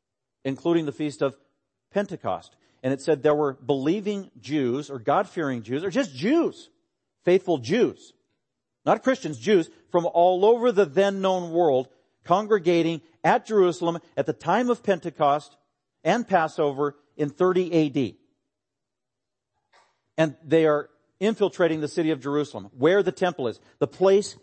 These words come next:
is packed. And most of these Jews are gonna stay there until Pentecost is over. Then they'll go back to their homeland,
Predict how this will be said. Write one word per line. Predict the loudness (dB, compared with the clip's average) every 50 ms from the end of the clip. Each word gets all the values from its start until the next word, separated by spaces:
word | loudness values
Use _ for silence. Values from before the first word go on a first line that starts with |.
| _ _
is | -4 -4 -4
packed. | -2 0 2 2 2 2 -4 _ _ _ _ _ _ _ _ _ _ -2
And | -2 0 2
most | 2 2 2 2 0
of | -6
these | -6 -6 -2
Jews | -2 -2 -2 -2
are | -2
gonna | -4 -4 -6
stay | -8 -2 0 2 2 2
there | 2 0 0 0
until | -2 -2 -4 -4
Pentecost | -2 -2 -2 -2 -2 -2 0 0 0 0 -2 -6 -6 -6
is | -4 0 0
over. | 0 0 0 -2 -4 -6 -10 _ _ -4
Then | -2 0
they'll | 0 0 0
go | 0
back | 2 2 2 2 0 -2
to | -4 -2
their | -2 -2
homeland, | 0 0 -2 0 -2 -4 -6